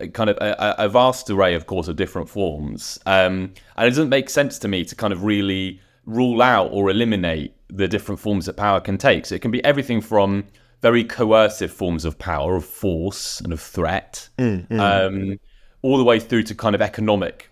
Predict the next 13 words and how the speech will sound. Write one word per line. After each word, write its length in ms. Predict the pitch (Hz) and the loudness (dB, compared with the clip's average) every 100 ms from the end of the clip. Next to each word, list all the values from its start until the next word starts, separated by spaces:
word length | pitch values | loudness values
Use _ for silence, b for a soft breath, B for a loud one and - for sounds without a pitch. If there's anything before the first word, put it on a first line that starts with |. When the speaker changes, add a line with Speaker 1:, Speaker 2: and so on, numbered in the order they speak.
| - | -12
Speaker 1:
power, 440 | 78 76 85 101 | -6 -4 -2 -2
so 420 | - 92 87 87 - | 0 2 2 2 -2
incentives, 1040 | 98 87 107 95 - 85 90 104 - - - | -4 -2 0 0 -2 -4 -6 -8 -12 -10 -4
uh, 440 | 90 87 85 85 - | 0 2 2 -2 0
and, 580 | 92 87 85 85 82 - | 0 2 0 -4 -8 -6
um, 520 | 92 87 85 87 87 82 b b b | -2 0 0 -2 -6 -8 b b b
and 120 | 101 | -4
inducements, 1080 | 92 92 101 - 80 80 101 - - - - _ | -2 0 -2 -2 -6 -4 -6 -8 -14 -14 -20 _
Speaker 2:
Mm, 280 | 127 110 95 95 | -4 -2 -4 0
Speaker 1:
uh, 280 | 95 90 | 2 2
Speaker 2:
mm. 100 | 95 95 | 0 -2
Speaker 1:
money, 360 | 82 82 101 - - | -2 -2 -6 -8 -6
wealth, 540 | 85 85 98 - - | 0 0 -2 -12 -20